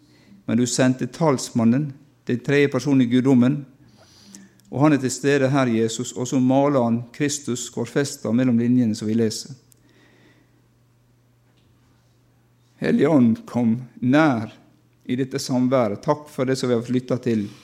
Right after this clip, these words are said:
av sang, av ordet. Vi ber, Herre, å komme nær vårt liv i dag,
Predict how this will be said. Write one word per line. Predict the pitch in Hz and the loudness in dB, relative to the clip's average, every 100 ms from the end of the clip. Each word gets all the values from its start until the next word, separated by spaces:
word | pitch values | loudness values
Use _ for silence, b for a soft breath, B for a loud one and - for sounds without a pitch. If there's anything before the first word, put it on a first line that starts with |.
| b b b | b b b
av | - 110 | -10 -8
sang, | - 139 139 147 - | -4 0 0 -2 -4
av | 120 | -2
ordet. | 139 143 131 143 165 - b b b b b b b | 0 2 0 -2 -6 -18 b b b b b b b
Vi | 127 123 | -4 0
ber, | 151 139 117 - | 4 4 2 0
Herre, | 139 127 113 | -2 0 -2
å | 117 | -4
komme | - 123 127 | -4 -2 2
nær | 139 123 107 113 _ _ _ - | 2 2 -2 -8 _ _ _ -8
vårt | 117 113 | -6 -2
liv | 127 113 107 | 0 0 0
i | |
dag, | 110 104 | -2 -4